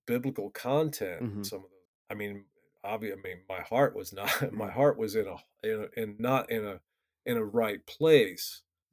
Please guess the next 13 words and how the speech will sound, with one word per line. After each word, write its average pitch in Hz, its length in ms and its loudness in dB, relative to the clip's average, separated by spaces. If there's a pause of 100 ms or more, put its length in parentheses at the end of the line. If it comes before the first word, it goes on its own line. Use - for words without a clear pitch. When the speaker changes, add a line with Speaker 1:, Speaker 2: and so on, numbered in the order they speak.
(120)
Speaker 1:
but 104 500 -4 (440)
at 104 120 -8
the - 60 -8
same 110 300 -4
time, 113 560 0 (360)
there 113 120 2
was - 120 -4
something 135 360 0
going 107 280 0
on, 98 360 -6 (260)
you 110 100 -6
know, 98 180 -8
spiritually, 113 720 0